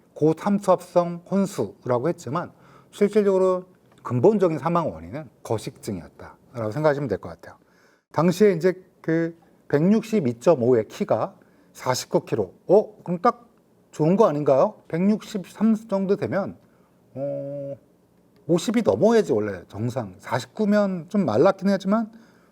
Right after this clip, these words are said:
근데 이게 뭐 죽을 정도예요? 물어볼 수도 있는데 부검이 실시됐어요. 부검 감정서를 제가 보다-, 봤더니 폐부종이 있었고요. 악액질, 악액질이란 거 뭐냐? 심한 영양실조로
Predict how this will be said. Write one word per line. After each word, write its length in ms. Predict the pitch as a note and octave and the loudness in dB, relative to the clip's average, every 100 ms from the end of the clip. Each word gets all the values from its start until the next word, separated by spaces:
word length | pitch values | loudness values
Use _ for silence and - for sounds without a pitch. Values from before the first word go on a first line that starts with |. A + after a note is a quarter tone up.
| - | -2
근데 200 | G3+ F#3+ | 2 4
이게 120 | G3 | 4
뭐 400 | D#3+ F3+ F3 B2+ B2+ - | 4 4 4 -2 -12 -12
죽을 240 | - G3 | 0 2
정도예요? 480 | G#3 F#3+ F3 D#3+ F3 | 4 4 6 6 4
물어볼 320 | B2 B2 C#3 | 2 4 4
수도 220 | - - | 0 -2
있는데 380 | B2+ E2+ C3 E3+ - - | -2 -2 -4 -4 -8 -10
부검이 520 | B2+ D#3+ G#3+ F3+ B2 | 0 4 4 2 -4
실시됐어요. 640 | - F#3 - G#2+ - - - _ _ - _ _ | -4 -4 -4 -6 -6 -14 -20 _ _ -20 _ _
부검 300 | - D3 F#3 | -2 4 4
감정서를 480 | F#3+ F3 E3+ D3 D#3+ | 4 2 -2 0 0
제가 200 | C3 A#2+ | 0 -2
보다-, 320 | - A2+ A2+ | -4 -10 -10
봤더니 500 | - A#2 - C3+ E3+ - | -10 -8 -4 -4 -6 -8
폐부종이 460 | - A3+ A3+ D3+ - - _ _ - | 0 2 4 2 0 -12 _ _ -2
있었고요. 760 | D#3 A2 - - - E2+ A2+ E3+ _ - | 0 0 0 -2 -2 -4 -6 -10 _ -8
악액질, 680 | A2+ B2 F3 - G#2+ F2 - - | -2 2 2 0 -10 -10 -12 -6
악액질이란 600 | A#2+ F3+ F3+ F#3 F3 E3+ | 0 0 0 2 2 2
거 80 | D#3+ | 0
뭐냐? 320 | F2+ C#3+ C#3 | -2 -4 -10
심한 360 | - G3+ G3 F#3 | -6 0 2 2
영양실조로 800 | G#2 B2 D#3 - B2+ G2 D3 | 0 0 -2 -6 -12 -6 -6